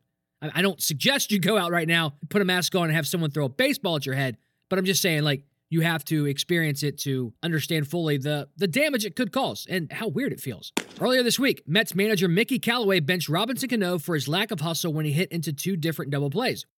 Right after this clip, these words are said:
Well, it seems Cano wanted to show that he learned his lesson. With a runner on second and two outs, he hit a ground ball to shortstop and sprinted out of the box. However, he injured himself on the play. He had to leave the game with left quad tightness.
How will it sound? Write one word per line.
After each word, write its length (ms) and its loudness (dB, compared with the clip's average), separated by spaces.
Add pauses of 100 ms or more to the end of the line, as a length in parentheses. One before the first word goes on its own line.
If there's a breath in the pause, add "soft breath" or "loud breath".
Well, 380 0
it 140 -2
seems 300 0
Cano 320 2
wanted 240 -2
to 60 -4
show 260 2
that 120 2
he 120 4
learned 240 2
his 140 0
lesson. 400 0 (100)
With 140 -2
a 60 0
runner 240 2
on 100 2
second 340 0
and 100 -4
two 200 2
outs, 240 0
he 100 -2
hit 140 2
a 80 0
ground 320 2
ball 140 2
to 80 0
shortstop 540 -2
and 140 -2
sprinted 380 0
out 80 2
of 60 2
the 60 2
box. 460 2 (120)
However, 680 0
he 120 -4
injured 280 0
himself 420 0
on 180 -2
the 60 0
play. 300 0 (140)
He 80 -2
had 100 0
to 80 0
leave 220 2
the 80 2
game 260 2
with 220 0
left 320 -4
quad 340 -6
tightness. 480 -2